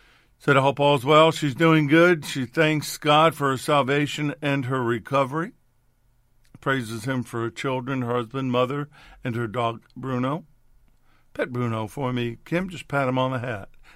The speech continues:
the head and say, "This is from Richard." She says, "Thank you, Father, for your love and your guidance. I'm praying for protection and that you would continue to provide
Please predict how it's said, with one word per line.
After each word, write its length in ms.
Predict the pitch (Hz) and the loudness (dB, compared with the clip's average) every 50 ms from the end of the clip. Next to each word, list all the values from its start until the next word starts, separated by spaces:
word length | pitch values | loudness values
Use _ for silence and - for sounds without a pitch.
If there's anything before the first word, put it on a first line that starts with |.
| _ _ | _ _
the 140 | - 131 127 | -6 -4 -2
head 280 | 135 131 113 107 95 | 0 -2 -2 -2 -6
and 120 | 104 104 - | -8 -10 -10
say, 160 | - 120 110 | -10 -10 -8
"This 260 | 101 110 110 - - | -6 -8 -8 -8 -10
is 120 | 117 107 | -12 -12
from 280 | - - 120 110 107 107 | -10 -10 -8 -8 -6 -6
Richard." 400 | 107 101 - - - - - _ _ _ _ _ _ _ _ _ _ _ _ - - - | -8 -10 -10 -14 -20 -20 -20 _ _ _ _ _ _ _ _ _ _ _ _ -20 -20 -14
She 100 | - - | -8 -6
says, 140 | 147 143 - | -6 -2 2
"Thank 280 | 175 170 180 165 - | 2 2 2 2 0
you, 80 | 185 180 | -4 -4
Father, 460 | - - 165 165 160 160 160 180 180 | 0 2 4 6 6 6 4 2 -2
for 220 | 156 - - 143 131 | -4 -4 -2 -2 0
your 180 | 123 127 127 | 2 2 2
love 300 | 127 131 139 139 147 139 | 4 4 4 4 4 2
and 100 | 143 131 | 0 0
your 140 | 123 120 113 | 0 0 0
guidance. 560 | 110 123 123 131 135 135 151 165 165 160 - | 2 4 4 4 4 2 -2 -6 -8 -6 -6
I'm 160 | 139 127 120 | -6 -6 -6
praying 340 | 117 139 139 135 131 127 120 | -6 -4 -4 -2 -2 -2 -4
for 160 | - - 139 | -6 -10 -12
protection 800 | - - 135 123 - - 135 131 127 - - - 151 143 143 151 - - | -10 -10 -12 -12 -8 -6 -6 -6 -6 -8 -10 -10 -8 -8 -8 -8 -10 -12
and 220 | - 127 117 117 | -12 -10 -8 -6
that 200 | 120 127 127 - | -8 -8 -8 -8
you 100 | - 151 | -8 -6
would 200 | 139 135 120 117 | -6 -6 -8 -8
continue 800 | - - 135 135 117 - - 156 156 151 131 117 107 107 107 - - _ _ _ _ _ _ _ _ _ | -10 -8 -8 -8 -8 -6 -6 -6 -4 -2 -2 -4 -4 -4 -6 -8 -14 _ _ _ _ _ _ _ _ _
to 100 | - 139 | -10 -10
provide 680 | - - 139 131 117 131 123 117 110 104 101 101 95 95 | -8 -6 -6 -4 -2 -2 -2 -2 -2 -4 -6 -8 -12 -16